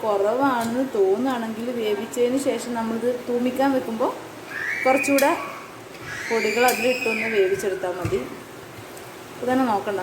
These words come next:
നമുക്കിതൊന്ന് ഇനി നന്നായി വേവിച്ചെടുക്കാം, കുക്ക് ചെയ്യാം. നമ്മുടെ ബീഫ് നന്നായി കുക്കായി വന്നിട്ടുണ്ട്. ഒരു അഞ്ച് വിസിലടിച്ച് ഞാൻ ഫുൾ എയർ പോയതിന് ശേഷം തുറന്നു നോക്കിയാണ്. ഇത് നല്ല കുറുകിയ രീതിയിൽ തന്നെ നമ്മുടെ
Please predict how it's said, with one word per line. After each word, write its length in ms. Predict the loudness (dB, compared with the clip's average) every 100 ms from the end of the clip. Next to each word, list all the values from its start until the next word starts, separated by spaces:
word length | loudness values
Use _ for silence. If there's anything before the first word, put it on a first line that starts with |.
| -4
നമുക്കിതൊന്ന് 440 | -4 -2 0 0 -2
ഇനി 100 | -2 -2
നന്നായി 280 | 0 2 4
വേവിച്ചെടുക്കാം, 600 | 4 2 0 -2 -2 -8 -10
കുക്ക് 160 | -10 -8
ചെയ്യാം. 220 | -8 -10 -20 _ _ -20 -20 -20 -18 -18 -16 -14 -12 -12 -14 -12 -6 2
നമ്മുടെ 220 | 6 6 4
ബീഫ് 420 | 2 2 2 0 0 -2
നന്നായി 400 | 0 2 4 2 0
കുക്കായി 360 | -4 -2 2 2
വന്നിട്ടുണ്ട്. 480 | 2 0 0 2 2 2
ഒരു 100 | 2 2
അഞ്ച് 320 | 2 2 2
വിസിലടിച്ച് 680 | 0 -2 -2 0 0 -4 0 0
ഞാൻ 160 | 2 2 2 -2 -14 -18 -20 -18 -16 -16 -8
ഫുൾ 180 | -4 0 2
എയർ 220 | 4 4 2 2
പോയതിന് 340 | 0 0 0 0
ശേഷം 160 | 0 0
തുറന്നു 260 | 0 0 -2
നോക്കിയാണ്. 340 | -2 0 2
ഇത് 80 | 2 2
നല്ല 160 | 2 0 -2
കുറുകിയ 500 | -2 -2 -2 0 2 2 0
രീതിയിൽ 260 | -4 -4 -4 -2
തന്നെ 160 | 0 0
നമ്മുടെ 240 | 0 -4